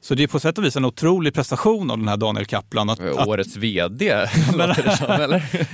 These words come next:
Speaker 1: Jo, men att han har satt ihop det här på tio år, det, det är ofattbart egentligen.
Speaker 2: Ja.
Speaker 1: Utan Storskogen går ju snarare till historien nu som det kanske tydligaste exemplet på den liksom ofattbara masspsykos som rådde under ett par år då räntan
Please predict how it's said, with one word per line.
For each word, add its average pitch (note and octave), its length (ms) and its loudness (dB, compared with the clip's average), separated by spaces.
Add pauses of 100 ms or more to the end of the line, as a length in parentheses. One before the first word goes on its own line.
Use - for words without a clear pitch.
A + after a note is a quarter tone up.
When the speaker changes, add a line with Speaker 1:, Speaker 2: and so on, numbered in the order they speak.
Speaker 1:
Jo, E3 120 2
men F3 80 4
att F3 80 0
han F#3 80 0
har D#3 60 0
satt - 200 -4
ihop F#3 280 4
det D#3+ 60 2
här B2+ 60 2
på D3 100 -6
tio C3+ 280 0
år, B2+ 220 4
det, B2+ 140 0
det B2+ 180 2
är F3 40 6
ofattbart F3+ 600 0
egentligen. G2 400 -6
Speaker 2:
Ja. G#2+ 260 0 (640)
Speaker 1:
Utan D3+ 460 -2
Storskogen D#3 580 0
går D#3 140 2
ju D3 40 4
snarare C3 240 2
till A#2+ 140 0
historien F3 380 4
nu G#2+ 100 0
som B2+ 120 -2
det A#2 60 0
kanske A#2 220 -4
tydligaste A2+ 440 0 (280)
exemplet B2 500 -2
på C3+ 100 -2
den G#2 220 0 (840)
liksom C#3+ 260 0 (160)
ofattbara D#3 540 2
masspsykos D3+ 1160 0
som D3 200 0
rådde B2+ 360 2
under B2 280 0
ett A#2 80 -6
par A2 260 0
år G#2 200 0
då A2+ 80 0
räntan G#2+ 680 0